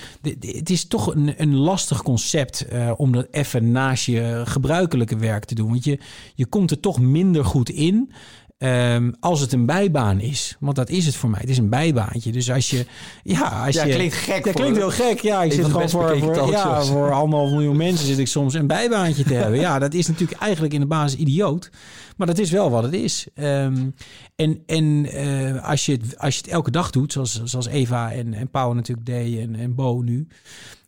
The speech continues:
Speaker 1: ja, dan, dan kom je erin. En dan ga je ook toch steeds meer je ontwikkelen. Dan ga je leren van, "Oh ja, gisteren ging dit, eh, zo, eh,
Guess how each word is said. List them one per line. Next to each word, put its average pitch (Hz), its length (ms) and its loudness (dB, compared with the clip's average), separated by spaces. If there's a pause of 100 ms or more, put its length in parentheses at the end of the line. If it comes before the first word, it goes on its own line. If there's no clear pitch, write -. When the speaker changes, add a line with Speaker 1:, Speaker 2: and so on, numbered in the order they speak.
(220)
Speaker 1:
ja, 139 200 -4
dan, 143 260 0
dan 147 200 0
kom 170 220 2
je 113 280 2
erin. 127 480 2
En 127 140 0
dan 131 120 0
ga 151 220 0
je 127 260 0
ook 175 280 0
toch - 300 -2
steeds 156 360 0
meer 117 160 2
je 123 140 2
ontwikkelen. 160 560 0
Dan 123 220 0
ga 143 180 -2
je 131 220 2
leren 139 600 2
van, 127 220 -4
"Oh 139 80 -4
ja, 117 80 -6
gisteren - 360 -6
ging 120 200 0
dit, 160 320 -4
eh, 135 200 -6
zo, 127 100 -6
eh, - 220 -12